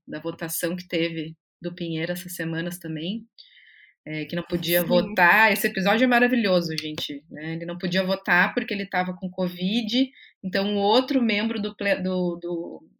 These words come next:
Speaker 1: do Congresso ficou falando até virar meia-noite pra ele poder, eh, estar presente na votação.
Speaker 2: <laughs> Isso é muito América Latina.
Speaker 1: Não, isso foi sensacional.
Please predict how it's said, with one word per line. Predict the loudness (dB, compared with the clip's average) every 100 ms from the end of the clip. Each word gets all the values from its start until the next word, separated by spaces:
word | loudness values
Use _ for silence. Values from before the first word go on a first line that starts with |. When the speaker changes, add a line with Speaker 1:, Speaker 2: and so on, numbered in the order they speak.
| _
Speaker 1:
do | -12 -10 -8
Congresso | -2 4 4 4 0
ficou | -6 -8 -6
falando | -2 2 2 2
até | 0 -2 4 4 4
virar | 2 0 0
meia-noite | 0 -2 -2 -4
pra | -6
ele | -8 -4
poder, | -4 0 0 -2 -6 -6
eh, | -4 -4 -6
estar | -8 -2 -2 0
presente | -2 -2 -2 -4
na | -6
votação. | -8 -8 -10 -10 -12 -16 _ -8
Speaker 2:
<laughs> | -4 0 0 0 -4 -12 -16 _ _ _ -6
Isso | -4 -4
é |
muito | -6 -8 -8
América | -4 -2 -2 -4 -6
Latina. | -2 -4 2 4 6
Speaker 1:
Não, | 6 2
isso | -2 -4
foi | -6
sensacional. | -4 -4 -4 -6 -6 -6 -8